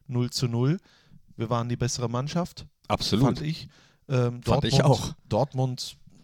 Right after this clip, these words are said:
Speaker 2: Die haben
Speaker 1: weiß
Speaker 2: im
Speaker 1: ich
Speaker 2: eigenen
Speaker 1: nicht.
Speaker 2: Stadion gekontert.
Speaker 1: Ja.
Speaker 2: Das sagt doch alles.
Speaker 1: Das ist, äh, also ich will nicht zu viel sagen. Ich bin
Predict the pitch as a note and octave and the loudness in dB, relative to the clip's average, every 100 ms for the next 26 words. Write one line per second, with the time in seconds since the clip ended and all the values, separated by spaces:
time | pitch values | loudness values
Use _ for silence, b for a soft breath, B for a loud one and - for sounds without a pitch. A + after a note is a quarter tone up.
0 | - - A2 A#2+ B2+ A#2+ B2+ D3 C3+ - | -20 -6 -2 2 2 4 0 2 -2 0
1 | C3 C3+ B2+ A2+ - - C3 F2+ F2+ - | 0 -2 -4 -6 -2 -2 0 -4 -6 -10
2 | _ _ - - E2 E2+ F#2+ - G#2 - | _ _ -20 -20 -12 -2 -2 -2 -4 -6
3 | - - F#2 D2 - G#2 A#2 A2+ - - | -6 -6 -6 -6 -6 -8 -4 -4 -4 -4
4 | A#2 - G#2+ G#2+ - - - - _ _ | -4 -2 -4 -6 -10 -20 -20 -20 _ _
5 | _ - B2 - B2+ B2+ - A2 C3 A#2+ | _ -8 -4 -2 0 -2 -4 -4 -4 -4
6 | A#2 - B2+ B2 B2 | -8 -4 -2 -2 -8